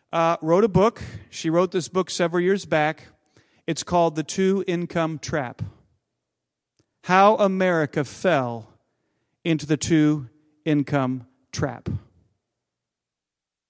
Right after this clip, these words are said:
There was a time when we weren't in a two-income trap. We find ourselves today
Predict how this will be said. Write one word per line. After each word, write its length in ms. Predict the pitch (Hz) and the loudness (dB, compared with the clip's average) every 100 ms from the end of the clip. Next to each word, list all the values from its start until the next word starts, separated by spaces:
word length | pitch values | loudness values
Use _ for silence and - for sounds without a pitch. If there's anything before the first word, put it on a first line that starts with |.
| _ _ _ _ _ _ _ _ - | _ _ _ _ _ _ _ _ 2
There 120 | 170 | 4
was 280 | 175 233 233 | 6 4 2
a 40 | |
time 480 | 208 196 139 117 95 _ _ _ _ _ _ _ _ _ | -2 -2 -2 -6 -14 _ _ _ _ _ _ _ _ _
when 200 | 165 170 | 0 4
we 120 | 170 | 4
weren't 260 | 170 190 185 | 4 4 4
in 100 | 190 | 2
a 80 | 175 | 0
two-income 560 | - 170 160 151 151 | 2 4 4 2 -2
trap. 380 | 135 151 127 - - - _ _ _ _ _ _ _ _ _ _ - | -2 -4 -4 -10 -20 -20 _ _ _ _ _ _ _ _ _ _ 0
We 120 | 156 | 0
find 380 | - 185 202 202 | 4 4 6 6
ourselves 540 | 202 - 196 196 160 | 4 6 4 4 2
today 680 | 214 180 190 151 131 107 | -2 2 4 2 -2 -6